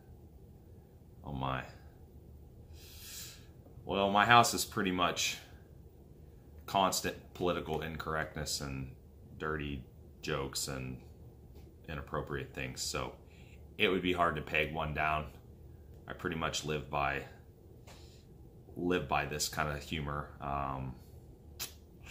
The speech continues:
I don't know, but we definitely don't hold back around here. We are, uh, we like to offend people if possible. <laughs> Um, that's why I enjoy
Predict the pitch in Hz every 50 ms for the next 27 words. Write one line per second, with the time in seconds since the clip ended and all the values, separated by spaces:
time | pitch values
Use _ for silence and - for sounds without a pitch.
0 | - - - - - - - - - - - - - - - 92 101 98 98 95
1 | 92 - - - - - - - - - - - - - - 92 90 87 - -
2 | - - - - - - - - - - - - - - 92 90 104 104 - 104
3 | 92 90 92 92 90 - - 90 87 82 71 82 80 80 78 - 82 80 76 73
4 | 71 69 76 73 73 69 67 - - 92 82 80 80 80 80 76 76 76 76 73
5 | 73 71 71 71 69 71 - - - - - - - - - - - - - -
6 | - - - - - - - - - - - - 80 80 76 73 76 - - 76
7 | 73 71 69 65 - - - - - - - - - - - - - - - -
8 | - - - - - - - - - - - - - - - - - - - -
9 | 87 80 78 71 73 78 73 - 76 73 - - - 71 - - 73 71 69 -
10 | - 69 69 69 - - - - - - - - - 131 - - 127 - - -
11 | - - - - - - - - - - 98 95 95 92 90 90 87 85 - -
12 | - - - - - - - - - - - - - - - - - - - -
13 | - - 117 120 120 120 113 110 104 98 98 98 98 92 92 98 95 95 92 87